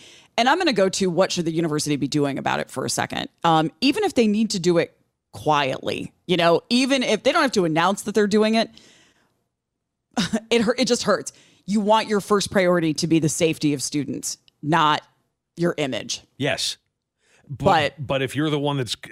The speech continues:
Speaker 2: that's cashing the, the tuition checks, your interest is going to be protecting the univer-, university's image, which is why they should have a wall between them.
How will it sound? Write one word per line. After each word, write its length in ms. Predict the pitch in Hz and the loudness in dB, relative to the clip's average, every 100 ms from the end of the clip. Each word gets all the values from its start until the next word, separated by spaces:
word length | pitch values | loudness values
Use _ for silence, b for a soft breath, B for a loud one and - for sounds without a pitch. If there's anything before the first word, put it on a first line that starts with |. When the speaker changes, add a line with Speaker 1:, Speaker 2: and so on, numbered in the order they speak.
| 127 | -6
Speaker 2:
that's 240 | 113 107 - | -4 -4 -6
cashing 500 | - 160 - 143 127 | -4 -4 -2 -4 -4
the, 80 | |
the 460 | 98 117 117 113 104 | -6 -10 -4 -4 -4
tuition 520 | - 143 196 - 98 | -6 -4 -4 -6 -8
checks, 580 | 85 107 80 80 - - B B B B B | -8 -6 -6 -6 -6 -8 B B B B B
your 320 | 104 139 160 | -8 -4 -4
interest 380 | 160 156 151 135 | -4 -2 -4 -2
is 120 | 120 | -4
going 260 | 143 131 127 | -2 -2 -4
to 40 | |
be 460 | 107 113 117 113 110 _ | -4 -4 -4 -4 -6 _
protecting 480 | - - 135 - 123 | -8 -6 -6 -4 -2
the 160 | 117 110 | -2 -2
univer-, 360 | 113 104 113 | -6 -8 -8
university's 640 | 127 135 113 117 104 104 | -4 -4 -4 -6 -6 -4
image, 300 | 175 123 - | -4 -4 -6
which 180 | 120 - | -8 -4
is 120 | 120 98 | -6 -4
why 220 | 139 139 | -6 -4
they 140 | 120 | -6
should 260 | 110 - 95 | -6 -8 -6
have 220 | 95 92 104 | -6 -6 -6
a 80 | |
wall 420 | 117 143 156 175 160 | -6 -4 -4 -4 -4
between 580 | 127 117 - 143 123 | -6 -8 -6 -4 -4
them. 220 | 80 62 | -6 -14